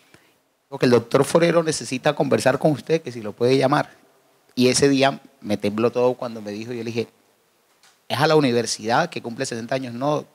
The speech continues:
doctor, es a usted". "¿Y a mí por qué?". "Porque se lo merece".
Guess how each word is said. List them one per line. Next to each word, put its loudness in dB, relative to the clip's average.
doctor, -4
es -8
a -8
usted". -4
"¿Y -4
a 0
mí -8
por 2
qué?". 0
"Porque -12
se 2
lo 4
merece". -2